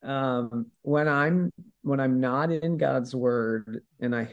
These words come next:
haven't allowed my heart and mind to be shaped by God, I find that I struggle with that in much greater capacity than when, uh, I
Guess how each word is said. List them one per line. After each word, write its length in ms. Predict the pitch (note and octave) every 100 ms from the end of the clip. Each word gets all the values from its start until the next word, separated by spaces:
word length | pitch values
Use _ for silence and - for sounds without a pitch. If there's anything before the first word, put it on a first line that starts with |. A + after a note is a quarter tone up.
| -
haven't 540 | C3 C#3 C#3 D3+ D3
allowed 480 | B2+ A#2+ A#2 A#2 A#2
my 280 | A#2 A#2+ C3
heart 440 | C3+ C3+ B2+ -
and 140 | B2+ A#2
mind 300 | A2 A2 G#2+
to 80 | A2
be 180 | A2+
shaped 420 | A#2 - A2+ - -
by 160 | A2
God, 360 | A2+ G2+ G2+ - -
I 120 | -
find 500 | A#2+ - B2 B2 B2
that 180 | A#2 G#2+
I 640 | A2+ A2+ A2 A2 A2 A2 A2+ _ _
struggle 520 | - - B2+ A#2+ C3+ D3+
with 160 | D#3+
that 340 | D#3+ D#3+ G3+ - - _ _
in 160 | C3+ B2+
much 300 | B2+ - -
greater 300 | B2 A#2+ A#2+
capacity 1000 | - - B2 A#2+ A#2+ - A#2 A#2 A#2 A#2
than 300 | - A2+ A2
when, 480 | A2 A2+ A2 A2 - - _
uh, 200 | - G#2+ G#2
I 240 | - A2+